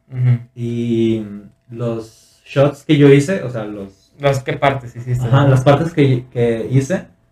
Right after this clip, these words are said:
Speaker 2: todavía no las puedo mostrar porque no ha salido la película. Entonces tengo que esperar a que salga para mostrar lo,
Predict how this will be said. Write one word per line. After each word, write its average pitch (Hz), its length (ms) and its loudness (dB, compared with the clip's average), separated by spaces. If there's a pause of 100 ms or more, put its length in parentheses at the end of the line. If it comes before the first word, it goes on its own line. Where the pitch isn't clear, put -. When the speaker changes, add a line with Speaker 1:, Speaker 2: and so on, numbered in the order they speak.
(120)
Speaker 2:
todavía 143 320 6
no 139 80 2
las 127 160 0
puedo 123 220 0
mostrar 180 480 -4 (420)
porque 123 220 -2
no 120 100 4
ha - 20 -2
salido 107 320 -6
la 95 100 -10
película. - 360 -10 (640)
Entonces 113 360 -12
tengo 131 280 8
que - 40 2
esperar 131 320 2
a 139 100 2
que 147 100 -10
salga 156 320 -10
para 131 180 -4
mostrar 113 320 -8
lo, 101 340 -12